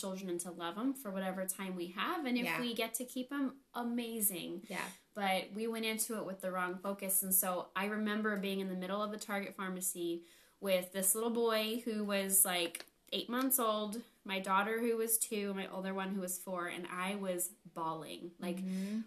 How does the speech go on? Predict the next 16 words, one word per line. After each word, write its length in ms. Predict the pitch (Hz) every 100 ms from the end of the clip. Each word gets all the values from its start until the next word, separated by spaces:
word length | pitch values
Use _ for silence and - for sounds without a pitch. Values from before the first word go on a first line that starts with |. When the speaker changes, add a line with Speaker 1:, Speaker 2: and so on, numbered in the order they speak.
| -
Speaker 1:
bawling 760 | 180 202 220 240 233 214 208 214
in 200 | 202 196
the 80 |
middle 280 | 196 190 185
of 120 | 185 -
thing 240 | 240 226
because 300 | 208 214 208
it 140 | 190 -
felt 240 | 220 214
like 160 | 208 208
I 120 | 190
was 220 | 185 185
losing 340 | 185 180 170 170
my 100 | 160
baby. 500 | 151 156 - - -
Speaker 2:
Sure. 560 | - 190 196 208 190